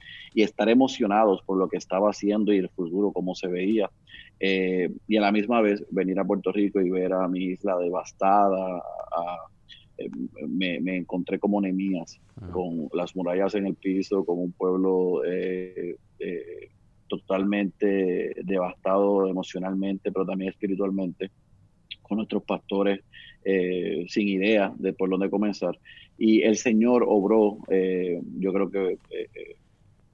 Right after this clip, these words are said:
Speaker 1: sabiamente a través de mi esposa y de mis hijas, Denise y Andrea, Adriana, eh, pudieron percibir la necesidad y pudieron sentir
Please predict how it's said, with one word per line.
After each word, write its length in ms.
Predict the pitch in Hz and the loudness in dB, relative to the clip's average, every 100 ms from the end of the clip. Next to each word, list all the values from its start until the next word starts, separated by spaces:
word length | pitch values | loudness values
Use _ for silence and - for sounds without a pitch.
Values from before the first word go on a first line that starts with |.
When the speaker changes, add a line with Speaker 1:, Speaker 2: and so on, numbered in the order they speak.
| - | -12
Speaker 1:
sabiamente 880 | - 98 107 101 101 98 - 90 | -2 2 4 4 2 0 -2 0
a 80 | 82 | 0
través 300 | 90 90 87 | 0 0 0
de 80 | 98 | -2
mi 100 | 95 | -2
esposa 400 | - - 92 - | -4 -2 -2 0
y 40 | 92 | 0
de 80 | |
mis 200 | 87 82 98 | -2 -4 -4
hijas, 340 | 95 90 - | -2 -2 -4
Denise 480 | 90 87 92 92 95 | -4 -2 -4 -2 -2
y 80 | 92 | -2
Andrea, 380 | 80 90 92 | -2 0 0
Adriana, 360 | 92 95 92 87 _ _ _ _ - | 0 -2 -4 -8 _ _ _ _ -4
eh, 360 | 92 87 73 - | 0 2 0 0
pudieron 340 | 92 90 92 | -2 0 0
percibir 440 | 101 90 98 95 | -2 -2 0 2
la 80 | 95 | 2
necesidad 600 | 95 98 90 98 92 87 - | 0 -4 -4 0 2 2 -2
y 80 | 78 | -6
pudieron 440 | - 90 95 101 | -2 0 0 0
sentir 340 | - 95 101 | -2 -6 -4